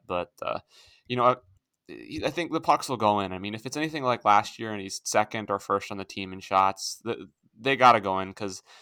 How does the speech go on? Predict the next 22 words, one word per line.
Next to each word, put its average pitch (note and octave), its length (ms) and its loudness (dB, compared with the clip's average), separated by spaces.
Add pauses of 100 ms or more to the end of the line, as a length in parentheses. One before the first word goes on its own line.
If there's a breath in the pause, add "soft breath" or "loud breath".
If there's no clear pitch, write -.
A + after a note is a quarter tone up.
(140 soft breath)
they A#2+ 80 0
showed C3 240 2
a A#2 60 0
graphic G#2 560 2
on, F#2 240 -4
uh, F2+ 120 -10
F A2 200 2
S - 180 -6
N G#2 160 -2
the G2+ 80 -8
other F#2 160 -8
day F#2+ 180 -4
where G2 220 -2
his G2 300 -12
career A#2+ 240 -4
shooting A2+ 240 -6
percentages, F#2+ 480 -10
I F#2+ 80 -6
think, G#2+ 260 -10
went, G2+ 160 -8
like, F#2+ 200 -4 (120)
eight, G#2 280 0